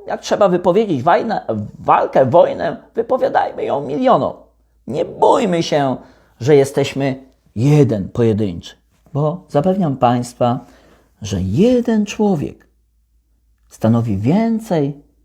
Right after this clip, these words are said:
niż milion ludzi. Jego myśl, jego pogląd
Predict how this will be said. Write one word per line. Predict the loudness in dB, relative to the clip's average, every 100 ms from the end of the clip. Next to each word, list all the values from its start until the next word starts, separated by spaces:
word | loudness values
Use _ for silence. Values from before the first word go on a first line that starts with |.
| _ -6
niż | -6 -2
milion | -2 0 0 2
ludzi. | 2 0 -4 -12 _ _ _ _ _ _ _ _ -2
Jego | 0 0 -2
myśl, | 0 0 -2 -8 -20 _ _ _ _
jego | -6 -6 -6
pogląd | 0 2 2 0 0 -2 -10